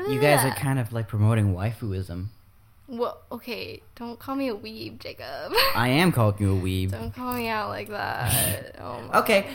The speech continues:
Speaker 2: so any plugs? Um, uh, fo-, everyone, uh, remember to follow me at, uh, Jacob underscore D U O N G underscore T R A N and also at, uh,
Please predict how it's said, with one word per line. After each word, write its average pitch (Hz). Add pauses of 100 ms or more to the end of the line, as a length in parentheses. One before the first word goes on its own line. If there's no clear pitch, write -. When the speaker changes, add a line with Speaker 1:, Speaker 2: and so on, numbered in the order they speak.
(100)
Speaker 2:
so 208
any 226
plugs? 196
Um, 165 (140)
uh, 143
fo-, 180
everyone, 175
uh, 147
remember 143
to 127
follow 135
me 123
at, 123 (100)
uh, 113
Jacob 117
underscore 110 (200)
D 120 (120)
U 117
O 104
N 110
G 110
underscore 107
T 107
R 101
A 98
N 110
and 110
also 107 (300)
at, 113 (280)
uh, 107